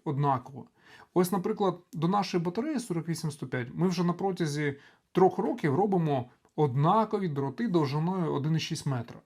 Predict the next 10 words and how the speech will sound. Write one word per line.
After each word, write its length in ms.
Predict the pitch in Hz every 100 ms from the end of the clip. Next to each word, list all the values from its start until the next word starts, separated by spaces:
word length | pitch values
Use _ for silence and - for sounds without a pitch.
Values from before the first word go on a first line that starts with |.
| _ - - -
і 220 | 151 156
перетином 560 | 123 175 240 175 143 123
двадцять 300 | 160 175 -
п'ять 140 | 156
квадрат. 380 | - 135 120 110 _ _ _ _ _
Використовуємо 640 | 143 147 208 - 226 180
дроти 360 | 147 170 214 185
одного 380 | 156 147 160 156
виро-, 280 | 147 147
виробника. 580 | 139 151 147 143 143 120